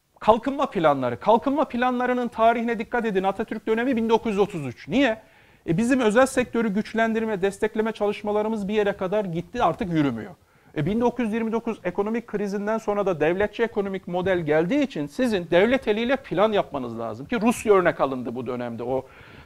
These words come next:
Rusya'da biliyorsunuz kalkınma planları gerçekleştiriliyordu. Rusya örnek alındı.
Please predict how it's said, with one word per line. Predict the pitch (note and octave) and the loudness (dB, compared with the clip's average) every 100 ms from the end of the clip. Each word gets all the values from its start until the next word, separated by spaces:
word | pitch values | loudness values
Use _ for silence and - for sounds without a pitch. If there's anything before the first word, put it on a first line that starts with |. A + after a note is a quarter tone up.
| - | -8
Rusya'da | E3 E3+ D3 | -4 -2 -2
biliyorsunuz | C#3+ C#3 C3+ B2+ | 0 -2 -4 -8
kalkınma | - C3+ - C#3+ | -4 -4 -2 -8
planları | C3 B2+ B2 A#2 | -6 -6 -6 -6
gerçekleştiriliyordu. | A2+ A#2 G#2+ A#2+ A#2+ A#2 A2+ A2+ A#2 C#3+ C#4 - - - | -4 -6 -6 -10 -10 -12 -12 -10 -8 -8 -12 -14 -20 -2
Rusya | C4+ C4+ - | 2 2 2
örnek | G3 E3 C3+ | 0 0 -2
alındı. | C3+ A#2+ A#2+ A#3+ | -4 -4 -2 -2